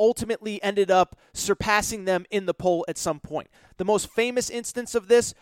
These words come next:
two thousand. Miami loses early in the year to Washington. Florida State loses to Miami. Florida State jumps Miami in the final computers. They play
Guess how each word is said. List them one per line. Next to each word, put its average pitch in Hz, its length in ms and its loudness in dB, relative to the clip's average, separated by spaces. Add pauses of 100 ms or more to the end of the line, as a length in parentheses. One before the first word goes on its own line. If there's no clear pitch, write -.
(200)
two 240 220 -4
thousand. 160 500 2 (320)
Miami 208 480 2
loses 202 380 -4
early 208 260 4
in 190 80 -2
the 180 80 -6
year 190 160 2
to 160 80 2
Washington. 233 760 0 (500)
Florida 220 420 4
State - 480 0
loses 196 440 -4
to 208 160 -6
Miami. 240 600 0 (220)
Florida 247 460 2
State 220 420 0
jumps 208 380 2
Miami 175 560 -2
in 202 160 -2
the 202 100 -2
final 190 280 2
computers. 175 480 -4
They 202 160 2
play 180 580 2